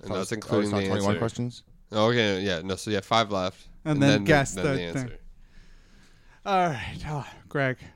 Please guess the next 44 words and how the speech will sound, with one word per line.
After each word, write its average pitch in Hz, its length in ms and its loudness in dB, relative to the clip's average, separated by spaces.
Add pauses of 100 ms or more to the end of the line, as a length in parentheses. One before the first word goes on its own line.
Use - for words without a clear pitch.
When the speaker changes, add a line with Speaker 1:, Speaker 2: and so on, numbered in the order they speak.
(200)
Speaker 3:
I'm 127 120 -14
so 147 200 -2
far 135 280 0
off, 135 260 2
man. 127 140 -4
I 131 100 0
got 135 140 0
nothing. 147 520 0 (1160)
Speaker 2:
Like 90 140 -12
Super 107 320 2
Speaker 3:
Uh, 190 100 4
Speaker 2:
Troopers? 123 360 2
Speaker 3:
so 151 240 2
we 226 120 4
worried 254 240 4
Speaker 2:
I - 40 6
mean, 220 180 12
Speaker 3:
about 104 140 10
Speaker 2:
uh, 185 80 8
Speaker 3:
this, - 120 2
Speaker 2:
Starship 95 380 2
Speaker 3:
the - 20 2
movies 143 260 2
Speaker 2:
Troopers? 104 80 0
Speaker 3:
having 180 220 0
sequels, 254 520 -10
maybe? 277 260 -6 (920)
Like 143 180 0
a 135 40 -4
series? 220 540 -2 (300)
Speaker 2:
I 85 80 -4
guess. 87 300 2
Like, 78 200 -2
I'm 82 300 -4
just 78 240 -10
assuming 82 360 -6
now 76 140 -8
that 78 80 -8
it's, 78 140 -10
like, 78 80 -10
a 71 80 -6
one-shot 73 560 -6
and - 80 -10
done. 76 360 -2